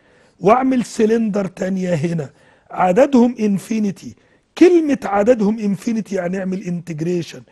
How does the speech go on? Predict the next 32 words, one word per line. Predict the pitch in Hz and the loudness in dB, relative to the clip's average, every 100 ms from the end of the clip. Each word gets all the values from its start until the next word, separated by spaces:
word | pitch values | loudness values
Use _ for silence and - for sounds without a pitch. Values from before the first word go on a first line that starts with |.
| _ _ _ - | _ _ _ -8
from | 175 190 185 185 202 | 0 2 2 -2 0
A | 233 220 220 | 0 0 -2
to | 151 139 | -8 -8
B، | 143 147 131 120 _ _ _ _ _ _ _ _ _ _ _ _ _ | -10 -12 -14 -20 _ _ _ _ _ _ _ _ _ _ _ _ _
وهو | 208 160 262 220 190 | 2 4 2 2 -2
ده | 165 202 | 0 -2
قانون | - 170 156 190 226 | -2 -4 -2 -2 -2
الفوليوم. | 233 165 185 151 135 135 - _ _ | -2 -2 -2 -2 -4 -8 -12 _ _
يبقى | 170 156 180 320 | -4 -2 0 0
اول | 311 277 | 2 0
ما | 240 | 0
اقول | 269 240 | -2 -2
لك | 220 - | -4 -4
الفوليوم | 202 160 226 208 190 185 | -6 -2 -2 -2 -2 -2
يا | 180 | -4
ابني | 175 165 190 220 _ _ | -4 -4 -6 -6 _ _
هتقول | - 165 - 208 | -10 -8 -6 -4
لي | 214 220 | -2 -2
باي | - 240 247 220 170 160 | 0 0 2 0 -2 -2
واي | 170 233 254 233 220 | 0 0 0 -2 -4
سكوير | - - 196 214 202 | -6 -2 0 2 2
دي | 165 170 175 151 | -2 -10 -8 -8
اكس، | 143 - - - _ _ _ _ _ _ _ _ _ - - - _ | -8 -14 -20 -20 _ _ _ _ _ _ _ _ _ -20 -20 -20 _
الواي | 202 202 214 277 320 | -2 2 4 6 6
اللي | 269 202 | 4 2
هي | 190 214 196 | 0 2 0
الراديوس، | 180 196 151 143 131 - _ _ _ | 2 2 0 -8 -14 -20 _ _ _
دي | 147 143 247 285 285 | -10 -2 2 2 0
اكس | 311 - 220 | -4 -4 0
اللي | 208 | 2
هو | 208 220 196 | 2 0 -2
الهايت، | 156 190 190 147 | -2 0 0 -2